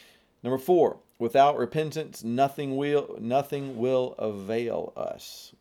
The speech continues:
Okay, without repentance, nothing will avail us. "Some bless themselves that they have a stock of knowledge." So you get a lot of stuff you know. I know everything in all these books, okay? Um, "but what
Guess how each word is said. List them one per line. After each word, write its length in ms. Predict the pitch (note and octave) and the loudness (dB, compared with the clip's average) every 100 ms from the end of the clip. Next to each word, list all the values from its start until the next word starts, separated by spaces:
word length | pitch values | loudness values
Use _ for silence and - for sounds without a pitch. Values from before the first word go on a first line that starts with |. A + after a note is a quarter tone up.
| _ | _
Okay, 300 | G2+ A2 C3+ | -10 -8 -6
without 500 | C3 - A2 E3 - | -8 -6 -4 -4 -6
repentance, 680 | B2+ - A#2 G#2 A2 G#2 - | -14 -6 -6 -6 -10 -12 -10
nothing 720 | G#2+ A2+ A2 A2+ G#2+ G2 F#2+ | -4 -4 -4 -10 -8 -8 -8
will 480 | G2 G#2+ G2+ G2+ G2 - | -2 0 0 -4 -6 -10
avail 800 | F2 F2+ F2 G2+ F#2 E2 - - | -8 -8 -6 -6 -6 -8 -12 -16
us. 300 | - - - _ - - - _ _ _ | -18 -20 -20 _ -20 -20 -20 _ _ _
"Some 500 | _ - E3 F3 G3 | _ -2 2 4 4
bless 400 | E3+ D3 D#3 D#3 | 4 8 8 6
themselves 760 | - D#3 D#3 D3+ B2 A#2+ A#2 G#2 | -4 -6 -2 2 4 4 0 -4
that 180 | A#2 G#2 | -4 2
they 240 | B2 A#2+ | 2 2
have 340 | A#2+ A#2+ A#2+ | 0 0 0
a 220 | - G#2+ G2 | 0 -4 -6
stock 680 | - - - A#2 C3 - | -10 -8 0 2 0 -4
of 200 | A#2+ A2+ | -2 -2
knowledge." 680 | A2+ A#2 G#2+ G2+ A2+ A#2 - _ | 0 2 4 2 0 -4 -10 _
So 120 | G2+ | -8
you 60 | F#2 | -6
get 140 | G2 | -4
a 40 | |
lot 140 | F#2+ G#2 | -4 -6
of 60 | |
stuff 220 | - A2 F2 | -4 -6 -6
you 80 | |
know. 220 | F2 F#2 G2 _ - | -8 -6 -8 _ -18
I 80 | |
know 300 | - - A2+ | -14 -12 -8
everything 440 | A#2+ F#3 G3+ F#3+ F3+ | -4 -2 -2 -8 -10
in 120 | E3 | -10
all 140 | D#3 D#3 | -8 -8
these 180 | D3 | -10
books, 480 | C3+ C3 C#3 - - - | -8 -8 -8 -12 -20 -20
okay? 300 | - C3 D#3 - - - _ | -6 -4 -4 -10 -20 -20 _
Um, 320 | B2 C3 B2+ | 2 4 4
"but 240 | B2 C3+ A#2+ | 6 6 4
what 460 | B2 D#3 F3 - | 2 4 4 0